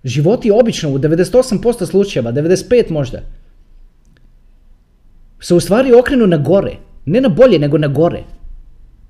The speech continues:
To ti je kad ti je, kad ti nešto, kad nečega imaš toliko da ti, da ti jednostavno ti se ono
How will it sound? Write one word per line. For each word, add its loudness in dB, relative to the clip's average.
To -2
ti -2
je 0
kad -2
ti -4
je, 4
kad 0
ti 2
nešto, 0
kad -4
nečega 2
imaš 2
toliko 0
da 0
ti, -4
da -2
ti -2
jednostavno 2
ti -6
se 2
ono 0